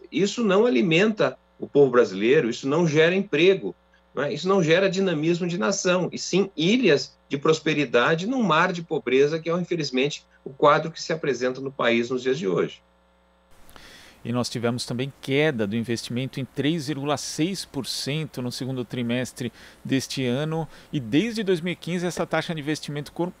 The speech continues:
Speaker 2: como proporção do pib vem caindo, ficando em quinze vírgula quatro por cento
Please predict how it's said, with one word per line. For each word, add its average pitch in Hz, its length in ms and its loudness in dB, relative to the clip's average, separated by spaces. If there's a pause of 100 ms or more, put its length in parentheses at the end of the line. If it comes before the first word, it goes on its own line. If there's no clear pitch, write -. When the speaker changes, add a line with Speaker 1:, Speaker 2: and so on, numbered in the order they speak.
Speaker 2:
como 180 280 -2
proporção 185 720 -4
do 143 140 -2
pib 160 300 -8
vem 160 180 -6
caindo, 135 440 -4
ficando 139 280 -10
em 131 160 -10
quinze 170 340 -4
vírgula 143 380 -2
quatro - 280 -4
por 127 140 -6
cento - 420 -8